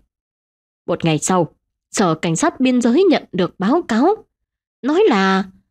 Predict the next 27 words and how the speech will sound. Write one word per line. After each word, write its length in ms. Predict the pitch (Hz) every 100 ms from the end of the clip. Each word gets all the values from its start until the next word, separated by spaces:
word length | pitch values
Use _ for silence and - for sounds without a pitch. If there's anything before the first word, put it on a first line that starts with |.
| _
làng 380 | 208 208 208 208
Vương 280 | 277 302 294
Gia 260 | 277 285 269 -
đã 120 | 302
xảy 300 | 359 - 160
ra 160 | 131 190
đại 240 | 175 170 -
án 240 | 175 254 427
đặc 180 | - 156 _ -
biệt. 240 | 180 165 _ _ _ _ _ _ _ _ _ _ _ _ _ _ -
Phía 140 | 190 220
cảnh 160 | 196 147
sát 220 | 233 285 -
đi 120 | 285
đường 240 | 233 170 151
mệt 120 | 160 -
nhọc 180 | 165 -
hai 220 | - 196
ngày 220 | 190 170
mới 160 | 151 240 -
tới 180 | 220 320
được 240 | - -
thôn 140 | 254
làng 260 | 226 160 147
hẻo 260 | 151 156 143
lánh 300 | 160 311 277
này. 260 | 160 139